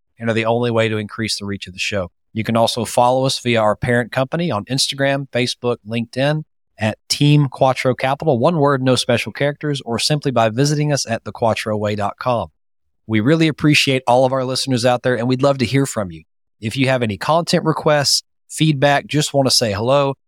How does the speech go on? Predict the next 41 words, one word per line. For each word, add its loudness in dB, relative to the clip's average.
drop 2
us 2
a 2
note 4
at -8
podcast 0
at -6
the -10
quattro 0
way 0
dot -2
com. 0
And -4
if -2
you'd -4
like 0
to 0
apply 2
to -4
be 2
on 0
the -4
show, -2
please 2
visit 2
us 2
at -2
the -10
quattro 0
way 2
dot 0
com -6
slash -6
podcast. -6
And -4
now 2
on 0
to -2
your -2
scheduled -2
production. -2